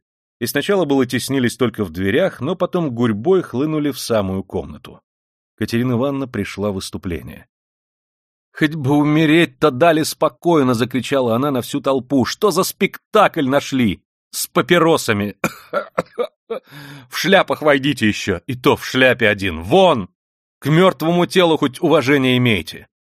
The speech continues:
Кашель задушил ее, но острастка пригодилась. Катерины Ивановны, очевидно, даже побаивались. Жильцы один за другим протеснились обратно к двери с тем странным внутренним ощущением довольства,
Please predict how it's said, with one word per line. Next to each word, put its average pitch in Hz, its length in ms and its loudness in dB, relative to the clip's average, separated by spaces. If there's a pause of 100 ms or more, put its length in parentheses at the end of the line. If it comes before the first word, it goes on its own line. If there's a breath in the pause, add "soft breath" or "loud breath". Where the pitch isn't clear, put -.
(320)
Кашель 104 320 -4
задушил 92 560 -6
ее, 135 300 0
но 101 200 -2
острастка 117 600 -8
пригодилась. 95 720 -8 (1120)
Катерины 135 360 0
Ивановны, 175 360 0
очевидно, 147 560 -4
даже 123 300 -4
побаивались. 101 920 -4 (120)
Жильцы 107 560 -2
один 110 240 -4
за 104 100 -4
другим 110 380 -2
протеснились 127 640 -4
обратно 110 360 -2
к 85 100 -8
двери 135 460 -2 (360)
с - 120 -12
тем 127 160 0
странным 151 560 -2
внутренним 143 520 -4
ощущением 127 600 -4
довольства, 110 680 -4